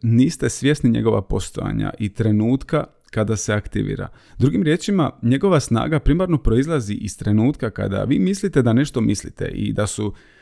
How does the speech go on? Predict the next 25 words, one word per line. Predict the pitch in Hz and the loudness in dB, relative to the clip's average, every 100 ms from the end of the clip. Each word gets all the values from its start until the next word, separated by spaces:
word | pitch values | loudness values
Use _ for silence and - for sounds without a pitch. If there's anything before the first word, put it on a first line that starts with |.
| - | -6
e, | 107 113 | -2 4
misli | 113 135 - 156 | 6 4 2 0
koje | 117 107 | 2 4
mislite | 139 202 - 110 - 107 165 - _ | 4 4 0 -4 -2 -2 -2 -8 _
vaše | - 131 127 | 2 2 4
osobne | 139 185 - 107 | 0 0 -2 0
misli, | 101 101 98 98 | 0 -2 -6 -6
dok | 101 104 - - _ - | -4 -4 -6 -20 _ -6
u | 113 | -2
suštini | 123 - 143 104 - _ | -2 2 2 2 0 _
vi | 135 | 0
samo | 185 202 196 | 2 2 2
slušate | - 147 151 110 | 0 0 0 -2
glas | 101 113 110 | 0 0 0
svojeg | 107 104 107 | -2 -2 2
unutarnjeg | 113 - - 98 | 2 2 -4 -2
kritičara | 120 135 - - 127 123 113 - | 0 0 -4 -2 0 0 -2 -4
i, | 117 | -4
i | 110 151 | -2 4
dopuštate | 165 165 156 139 135 | 4 4 2 2 4
mu | 120 | 2
da | 123 | 4
bude | 127 160 | 4 4
vaš | 143 156 | 2 2
influencer | 127 123 107 110 120 - | 0 0 0 0 0 -2